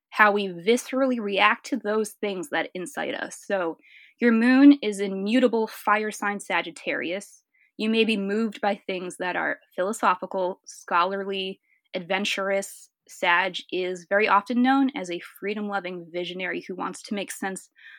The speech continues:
of the world. So anything you can add to your comprehensive database of what makes the world go round is incredibly enticing to you.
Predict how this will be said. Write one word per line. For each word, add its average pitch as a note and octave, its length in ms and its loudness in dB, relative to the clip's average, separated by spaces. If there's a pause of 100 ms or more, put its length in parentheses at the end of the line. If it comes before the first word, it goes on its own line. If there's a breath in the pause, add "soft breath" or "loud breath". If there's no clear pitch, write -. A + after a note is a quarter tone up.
(100)
of F3 140 -8
the F#3 140 -2
world. G#3 420 0
So G3+ 300 -4
anything C4 400 6
you B3 120 4
can A#3+ 200 -2 (100)
add F#3 280 0
to - 140 -10
your G3 220 0
comprehensive F3+ 840 -4
database E3+ 600 -4
of E3+ 120 -12
what F3 180 -4
makes F3+ 240 -10
the A3+ 100 -8
world F#3+ 280 -4
go G3+ 180 -6
round F3+ 380 -4 (320 loud breath)
is F#3+ 140 -6
incredibly F#3+ 840 -2
enticing F3 560 -8
to - 140 -8
you. B3 400 -2